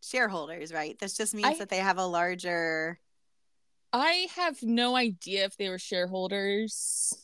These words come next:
Speaker 2: to begin with, but now that they're the
Speaker 1: Okay.
Speaker 2: largest shareholder,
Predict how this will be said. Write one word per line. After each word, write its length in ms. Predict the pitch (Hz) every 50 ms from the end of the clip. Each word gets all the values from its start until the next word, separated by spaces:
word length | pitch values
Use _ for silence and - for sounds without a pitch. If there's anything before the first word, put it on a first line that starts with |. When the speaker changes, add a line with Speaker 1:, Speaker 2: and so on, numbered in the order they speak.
| _ _ _ _ -
Speaker 2:
to 120 | - - -
begin 560 | 196 185 170 - _ - 185 180 180 196 214
with, 320 | 233 247 269 262 294 - - -
but 120 | 226 -
now 180 | 208 202 208 214
that 140 | 226 196
they're 260 | - 214 208 165 113 -
the 60 | 202
Speaker 1:
Okay. 140 | 196 196 202
Speaker 2:
largest 580 | 180 180 175 185 185 196 - 226 226 240 - -
shareholder, 800 | 277 247 247 247 247 262 254 247 247 254 254 262 262 262 277